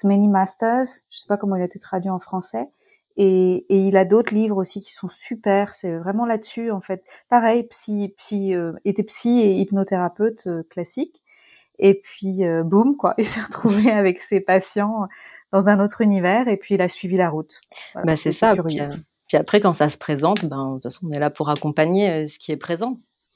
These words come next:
Speaker 2: Peu importe, <laughs> peu importe ce que c'est, de fournir le cadre pour que tout se déroule bien.
Speaker 1: Mmh. C'est génial.
Speaker 2: Mais la, la finalité, enfin, en tout cas pour moi, c'est, euh, c'est que la personne aille mieux <laughs> dans le présent,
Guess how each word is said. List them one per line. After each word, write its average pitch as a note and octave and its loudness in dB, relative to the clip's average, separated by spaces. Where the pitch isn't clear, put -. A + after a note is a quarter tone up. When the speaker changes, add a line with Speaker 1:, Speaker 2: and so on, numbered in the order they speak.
Speaker 2:
Peu A3 -6
importe, G#3+ -4
<laughs> - 2
peu G3+ 2
importe F#3 -2
ce - -20
que F3 -4
c'est, A3+ -4
de D3+ -8
fournir E3+ -10
le E3 -2
cadre E3+ -8
pour - -20
que D#3 -4
tout G3+ 2
se F3 0
déroule E3 6
bien. F#3+ 4
Speaker 1:
Mmh. F3+ -6
C'est G3 0
génial. F3 0
Speaker 2:
Mais D3+ -2
la, D3+ 0
la F3+ 2
finalité, E3+ -2
enfin, E3+ -4
en F3+ 2
tout F3+ -4
cas F3+ 2
pour E3+ -6
moi, F3 2
c'est, D#3 0
euh, D3 -4
c'est - -4
que - -6
la E3 4
personne F3 -2
aille D#3+ -2
mieux E3+ -2
<laughs> - -4
dans F3+ 4
le F3+ 0
présent, E3+ 0